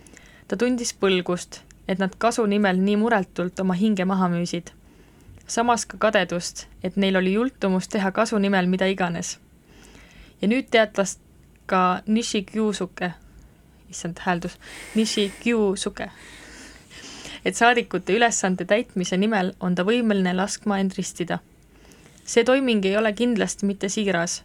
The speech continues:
vaid puhtalt vormi täiteks. Samurai teadis, et temagi peaks isanda ja missiooni kordamineku nimel igasuguseid pettusi ette võtma. Ta teadis seda, kuid ei suutnud. "Ma ei suuda."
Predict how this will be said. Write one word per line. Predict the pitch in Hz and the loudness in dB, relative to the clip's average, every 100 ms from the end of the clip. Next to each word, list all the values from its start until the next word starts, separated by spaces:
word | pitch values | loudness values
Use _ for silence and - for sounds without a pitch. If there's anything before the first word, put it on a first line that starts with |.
| - - | -16 -10
vaid | 180 180 | -8 -4
puhtalt | 254 - 247 233 | -6 -4 -6 -6
vormi | 185 196 208 | -6 -2 -2
täiteks. | 170 160 147 - - - - - - - - - - | -2 -4 -8 -12 -12 -16 -20 -20 -20 -20 -20 -20 -18
Samurai | - 247 269 277 233 | -2 0 2 2 2
teadis, | 180 175 185 - - - - | 2 0 -2 -6 -10 -16 -8
et | 180 | -6
temagi | - 233 190 185 | -2 0 0 -2
peaks | 180 175 - | -4 -4 -6
isanda | 220 196 175 175 | 0 0 2 0
ja | 175 | 0
missiooni | 180 175 233 233 208 | 0 -2 0 0 0
kordamineku | 196 208 190 180 175 - 185 | 0 0 0 -2 -2 -4 -2
nimel | 208 233 220 | 0 0 -2
igasuguseid | 190 196 208 202 190 185 180 | -4 -2 -2 -2 -4 -6 -4
pettusi | 214 214 - 180 175 | -4 -6 -8 -4 -4
ette | 170 175 | -4 -6
võtma. | 175 - 180 170 - - - - - - - | -8 -6 -8 -8 -12 -20 -20 -20 -20 -20 -6
Ta | 196 | 0
teadis | 214 240 240 - | 2 2 0 -2
seda, | 240 233 226 - | -2 -2 -6 -6
kuid | 208 220 | -2 0
ei | |
suutnud. | 226 196 170 - 165 - - - - - _ - - - | 0 -2 -2 -6 -10 -10 -20 -20 -20 -20 _ -20 -20 -4
"Ma | 196 185 | 0 0
ei | |
suuda." | 185 202 190 175 | 0 -2 -2 -2